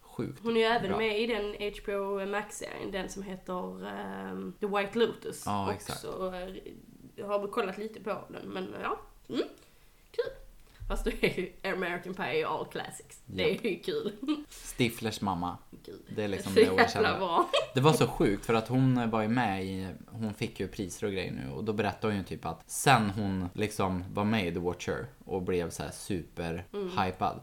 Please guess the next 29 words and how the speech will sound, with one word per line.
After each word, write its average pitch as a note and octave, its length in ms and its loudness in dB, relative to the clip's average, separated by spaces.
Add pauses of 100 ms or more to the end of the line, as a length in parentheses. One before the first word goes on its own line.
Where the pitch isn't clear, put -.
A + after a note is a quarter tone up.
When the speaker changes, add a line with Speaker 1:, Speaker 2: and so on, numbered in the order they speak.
(120)
Speaker 1:
Så - 180 -2
nu A#2+ 160 4
är A#2 40 4
hon G2 160 2
bjuden E2+ 340 0
på - 80 -4
alla F#2 520 0
fester - 440 -6
av F#2 120 2
alla F2 180 2
grannar F2 460 -2
och - 60 -2
allting. F#2 360 -4
Och F2+ 80 -2
innan F#2 420 0
var F2 140 2
hon - 100 -2
aldrig E2+ 280 -2
bjuden D#2 320 -4
på E2+ 80 -8
något F2+ 300 -8
liksom. - 220 -10 (120)
Speaker 2:
Va? F#3+ 280 -4 (500)
Så - 140 -18
sjukt. - 420 -16 (200)
<laughs> D#3 200 4 (680)
Men, G3+ 340 0
eh, G#3 380 -2
ja, C#4 120 10